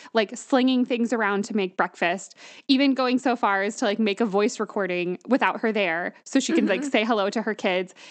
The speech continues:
Speaker 1: and do so much as to remind her husband where his keys are as he's leaving out the door.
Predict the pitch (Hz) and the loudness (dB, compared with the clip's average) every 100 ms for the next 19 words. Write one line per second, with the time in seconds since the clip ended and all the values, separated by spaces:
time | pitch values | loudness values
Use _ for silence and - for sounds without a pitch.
0 | - 240 226 208 190 208 254 220 233 202 | -4 2 2 0 -4 0 0 2 -2 -2
1 | - 202 - - 220 185 202 214 180 190 | -2 -4 -4 -4 -2 0 0 2 4 2
2 | 202 196 190 180 180 175 175 202 196 - | -2 -2 -2 0 -2 0 -2 -2 -4 -4
3 | 208 185 196 180 185 180 180 208 160 - | -2 -2 -2 -4 -2 -2 -2 -4 -6 -8
4 | 208 190 170 160 165 - - - - | -6 -2 -2 -4 -4 -6 -8 -4 -2